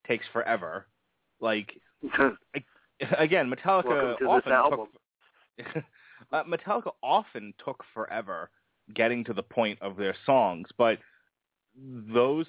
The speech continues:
Speaker 1: songs used to be enjoyable. This was like a w-, this was like being at the waiting room at the dentist. You're like, "Ugh,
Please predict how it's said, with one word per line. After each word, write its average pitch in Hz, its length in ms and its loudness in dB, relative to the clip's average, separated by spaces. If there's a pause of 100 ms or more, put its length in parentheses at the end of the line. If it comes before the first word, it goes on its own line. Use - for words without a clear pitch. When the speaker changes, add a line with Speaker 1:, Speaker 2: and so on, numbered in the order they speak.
Speaker 1:
songs 156 320 -4
used 143 240 -14
to 127 60 -16
be 127 160 -10
enjoyable. 120 720 -2 (600)
This 110 460 2 (100)
was 160 160 -6
like 139 160 2
a 123 80 2
w-, 113 200 -2
this 135 160 -8
was 165 140 -8
like 151 200 0
being 139 180 -2
at 127 80 -2
the 123 80 2
waiting 117 320 2
room 104 160 -2
at 98 60 -8
the 104 80 -6
dentist. - 440 -4 (680)
You're 113 100 2
like, 113 200 4
"Ugh, 135 140 4